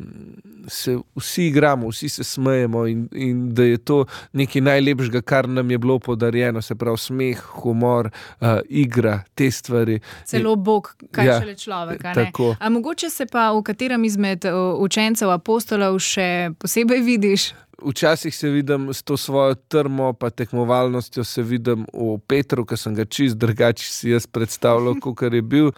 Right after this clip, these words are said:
Speaker 1: Ena taka čudna mešanca, pa včasih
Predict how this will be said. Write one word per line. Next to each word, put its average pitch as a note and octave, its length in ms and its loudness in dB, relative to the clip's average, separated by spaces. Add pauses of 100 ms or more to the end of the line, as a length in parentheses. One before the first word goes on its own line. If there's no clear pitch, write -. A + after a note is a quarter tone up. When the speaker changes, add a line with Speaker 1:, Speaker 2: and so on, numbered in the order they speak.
(120)
Speaker 1:
Ena E3 280 4
taka D3+ 300 0
čudna C3+ 340 -2
mešanca, A2+ 680 -4
pa A2+ 480 2 (540)
včasih B2 540 0